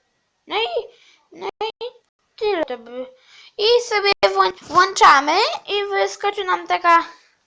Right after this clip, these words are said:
Oto ikonka. O taka, y, o taka ikonka. Klikamy w nią i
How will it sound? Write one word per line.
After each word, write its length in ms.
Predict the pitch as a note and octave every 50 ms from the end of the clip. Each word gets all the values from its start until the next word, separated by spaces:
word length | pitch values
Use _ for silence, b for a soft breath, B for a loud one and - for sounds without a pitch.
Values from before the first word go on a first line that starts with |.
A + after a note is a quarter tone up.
| _ _ _ _ _ _ _ _ _ _ _ _ _ _ _ _ _ _ _ _ _ _ _ _ _ _ _ _ _ _ _ _ _ _ _ _ _ _ _ _
Oto 640 | - A3+ B3+ C4 C4 - B3 B3+ B3+ A#3 - - _ _ _ _ _ _ _ - A#3+ A#3+ A#3 _ _ _ _ _ _ _ -
ikonka. 640 | F4 D#4+ C#4+ B3+ A#3 _ - A#3+ A#3 A#3 A#3+ C4+ D#4+ G4 G4+ B B B B B B B B _ _ -
O 120 | - B3+
taka, 420 | B3 C#4 C#4 C#4 C#4+ C#4 C4+ C4+ - _ _ _ _ _ _ _ _ _ _ _ _ _ _ -
y, 140 | G#3+ - -
o 100 | C4+ C#4+
taka 300 | - F4+ F4+ F4+ F4 E4
ikonka. 640 | D#4+ D4+ - - D4+ C4+ A#3+ A#3 A#3 C4+ D4 E4 G4+ C5 C5+ - b b b b b b b b b b
Klikamy 540 | - - D4 E4 D#4+ F4+ E4 D#4+ D#4 D#4+ D#4+
w 180 | E4 - - F4+
nią 440 | F#4 G#4 A#4+ C#5 D5 - - - - - - _ _ _ _ _ _ B B B B B B B B _ -
i 120 | F4+